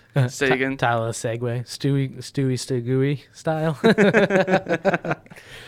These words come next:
Speaker 1: Uh, I'm excited. I can't wait for the season to start. Um, I've, I'm set up to do my fantasy hockey league.
Speaker 2: Yeah, we got two
Speaker 1: Gonna,
Speaker 2: days until
Speaker 1: gonna auto
Speaker 2: regular season
Speaker 1: draft.
Speaker 2: starts.
Speaker 1: Yes, I'm an auto drafter. I don't care.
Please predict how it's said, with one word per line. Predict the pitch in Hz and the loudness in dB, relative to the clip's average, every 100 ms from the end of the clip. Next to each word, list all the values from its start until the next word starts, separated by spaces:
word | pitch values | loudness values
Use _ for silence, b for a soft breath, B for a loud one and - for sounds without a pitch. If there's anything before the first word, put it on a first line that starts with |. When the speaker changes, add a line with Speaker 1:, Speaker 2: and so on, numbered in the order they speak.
| B B B B B B B B _ _ _ _ _ _ - | B B B B B B B B _ _ _ _ _ _ -4
Speaker 1:
Uh, | 151 135 - | 0 0 0
I'm | 147 170 | -2 -2
excited. | 156 - 135 127 | -2 0 -2 0
I | 120 | -4
can't | - 135 | -4 -6
wait | 120 117 | -6 -8
for | 123 | -8
the | 110 | -10
season | 101 - 110 101 | -10 -10 -10 -10
to | 101 | -12
start. | - - 107 107 _ _ | -12 -4 -4 -4 _ _
Um, | - 101 101 98 98 98 95 | -18 -12 -10 -10 -10 -14 -14
I've, | 107 101 - _ _ _ _ _ - | -12 -12 -14 _ _ _ _ _ -20
I'm | 107 | -18
set | - 123 | -10 -8
up | 110 107 | -6 -8
to | 117 | -10
do | 110 | -8
my | 110 107 104 104 _ | -4 -4 -4 -10 _
fantasy | - 127 117 117 120 | -14 -8 -8 -8 -8
hockey | 123 127 127 | -4 -4 -4
league. | 123 123 123 120 _ - | -4 -4 -4 -6 _ -20
Speaker 2:
Yeah, | 123 | -16
we | 127 | -12
got | 127 127 | -10 -10
two | 127 | -6
Speaker 1:
Gonna, | 123 | -4
Speaker 2:
days | 139 131 | -2 -4
until | 131 - 139 | -6 -6 -4
Speaker 1:
gonna | 123 123 | -4 -6
auto | 123 123 | -2 0
Speaker 2:
regular | 123 | 0
season | 123 | -2
Speaker 1:
draft. | 127 120 | -2 -2
Speaker 2:
starts. | - 123 | -6 -6
Speaker 1:
Yes, | 117 - | -6 -6
I'm | 131 | -8
an | 117 | -10
auto | 113 120 117 | -10 -8 -8
drafter. | 113 110 110 120 | -8 -8 -6 -6
I | 107 | -6
don't | 104 101 - | -6 -10 -14
care. | - 131 123 120 | -10 -6 -4 -6